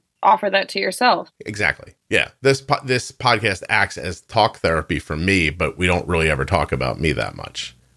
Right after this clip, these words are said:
Speaker 2: Although I'm sure some people think all I do is talk about myself, but whatever. That's fine. I saw, I saw your review. Go to hell. Um, <laughs>
Speaker 1: Oh, that's funny.
Speaker 2: Oh,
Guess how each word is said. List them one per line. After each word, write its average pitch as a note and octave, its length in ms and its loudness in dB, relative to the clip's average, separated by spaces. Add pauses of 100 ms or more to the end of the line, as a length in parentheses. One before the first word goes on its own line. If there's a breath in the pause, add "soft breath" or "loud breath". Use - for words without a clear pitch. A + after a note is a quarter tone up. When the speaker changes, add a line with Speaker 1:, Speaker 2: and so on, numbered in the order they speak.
(140)
Speaker 2:
Although D#2+ 400 2 (120)
I'm F2+ 100 0
sure E2 180 2
some C#2 180 -2
people C#2 260 -2
think C#2 180 -2 (200)
all D2+ 220 2
I B1 60 0
do A#1+ 140 -4
is - 80 -2
talk - 200 -2
about - 160 -2
myself, - 320 -2
but - 120 0
whatever. - 420 -2
That's - 220 -6
fine. - 180 0 (160)
I C#3 60 2
saw, D3 280 2
I D#3 80 2
saw C3+ 200 2
your C#2+ 240 0
review. F2+ 300 -8 (300)
Go - 100 -4
to A2 60 -4
hell. - 240 -6 (420 loud breath)
Um, C#3 580 4
<laughs> C#3 40 0 (3000 loud breath)
Speaker 1:
Oh, F#4 160 -2
that's C#4+ 260 -4
funny. B3 360 -4
Speaker 2:
Oh, C3 480 0